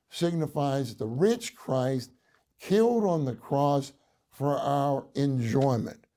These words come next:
So even in Luke fifteen, you have the seeking sanctification of the Spirit, bringing us to Christ the Son for our redemption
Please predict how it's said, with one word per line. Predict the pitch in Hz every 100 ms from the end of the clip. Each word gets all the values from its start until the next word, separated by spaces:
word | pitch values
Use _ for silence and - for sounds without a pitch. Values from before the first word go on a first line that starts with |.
| _ _ - _
So | - 185 180
even | - 233 226
in | 214 196
Luke | 208 214
fifteen, | - 196 170 - - 254 240 127 - _ _ _ _ - _ -
you | 156 190
have | 175 143
the | 131
seeking | 117 - 202 196 196 185
sanctification | 131 175 180 160 143 143 160 180 170 151 165 - -
of | 120 104
the |
Spirit, | 107 - - 214 214 220 214 - _ _ _ _ _ _
bringing | 131 147 185 196 190
us | 170 170 165 - - _ _ _ -
to | 131
Christ | - 175 185 180 185
the | 127
Son | - 180 190 208 226 - _ _ _ _
for | 165
our | 170 160
redemption | 139 120 117 156 185 175 175 208 226 226